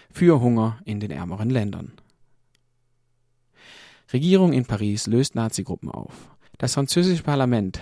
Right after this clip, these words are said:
hat die rechtsextremen Gruppen Troisième Voie, Dritter Weg und Nationalistischer Revolutionäre Jugend, J R N, heute offiziell aufgelöst. Damit reagieren die ParlamentarierInnen auf die landesweite Empörung,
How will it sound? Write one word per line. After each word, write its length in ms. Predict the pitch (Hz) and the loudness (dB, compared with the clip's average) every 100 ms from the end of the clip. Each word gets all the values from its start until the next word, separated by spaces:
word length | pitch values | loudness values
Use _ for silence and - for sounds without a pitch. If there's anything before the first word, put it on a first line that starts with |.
| - | -8
hat 360 | 117 - - 104 | -8 -8 -10 -6
die 200 | 104 104 | -6 -4
rechtsextremen 680 | 117 139 - 123 - 117 113 | -4 -4 -6 -6 -4 -2 0
Gruppen 380 | - - 147 | -2 -2 -4
Troisième 480 | 127 123 120 123 117 | -4 -2 0 0 2
Voie, 320 | 120 156 180 135 | 2 2 -2 -6
Dritter 460 | 101 101 98 98 | -10 -8 -6 -6
Weg 380 | 98 131 147 - | -4 -4 -4 -8
und 300 | - 131 131 | -4 -4 -2
Nationalistischer 920 | 123 151 - 147 131 123 120 117 107 | -4 -4 -2 0 0 -2 -6 -4 -2
Revolutionäre 640 | 104 101 104 - 101 104 120 | -2 -6 -8 -6 -4 -4 -4
Jugend, 640 | 120 127 131 120 - - - | -2 -2 0 -2 -4 -12 -8
J 200 | 104 - | -8 -6
R 120 | 98 | -6
N, 240 | 110 123 | -2 -2
heute 260 | 107 98 90 | -2 -4 -4
offiziell 400 | 90 98 107 120 | -8 -8 -6 -4
aufgelöst. 760 | 113 104 - 67 80 - - _ _ - - - - | -4 -6 -8 -12 -10 -14 -18 _ _ -20 -20 -18 -4
Damit 280 | 104 120 | -2 0
reagieren 600 | 117 113 110 110 143 135 | 0 0 0 0 2 2
die 80 | 117 | 0
ParlamentarierInnen 960 | 110 107 104 104 107 113 120 117 131 123 | -2 -4 -4 -4 -4 -2 0 2 2 0
auf 220 | 87 123 | -2 -6
die 180 | - 151 | -4 -2
landesweite 580 | 127 120 117 - 110 104 | 0 -2 -2 -2 -2 -2
Empörung, 560 | 117 - 139 123 110 | -4 0 2 4 0